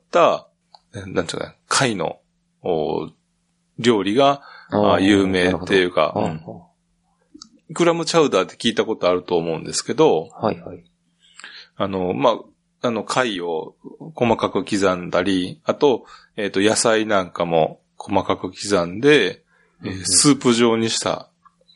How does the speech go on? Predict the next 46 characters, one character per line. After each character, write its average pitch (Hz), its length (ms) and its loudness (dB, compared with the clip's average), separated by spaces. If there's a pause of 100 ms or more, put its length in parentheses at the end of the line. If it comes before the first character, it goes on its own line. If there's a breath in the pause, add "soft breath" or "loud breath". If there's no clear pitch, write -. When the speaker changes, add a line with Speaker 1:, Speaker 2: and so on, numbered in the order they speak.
(120)
Speaker 1:
食 107 120 -2
べ 101 60 0
物 85 280 -6
で、 85 260 -2 (920)
で、 135 260 4 (440 soft breath)
え 98 520 2
ー - 20 -20
っ - 60 -20 (140)
と、 92 540 2 (120)
そ - 180 0
の 98 340 0
十 151 240 4
三 160 300 0
店 156 260 0
舗 82 160 -4
が、 82 380 4 (800)
え 104 200 -6
ー、 - 40 -4
Speaker 2:
う - 20 -8
ん - 40 -10
う - 40 -8
ん。 151 220 -14
Speaker 1:
み 147 100 4
ん 151 80 4
な、 139 300 2 (200)
え 104 80 -10
ー、 104 40 -6
ま 156 160 2
ず 123 140 -2
ホ 160 280 2
ン 160 180 0
ビ 156 120 2
ノ 156 140 4
ス 156 200 4
貝 104 240 2
と - 140 -6
い 95 60 2
う 92 100 2
貝 101 400 0
を 82 80 -2
使 - 260 -2
っ - 40 0
て、 - 600 0 (340)
Speaker 2:
は 101 160 -8
い。 87 100 -14 (420)
Speaker 1:
そ-、 - 260 -14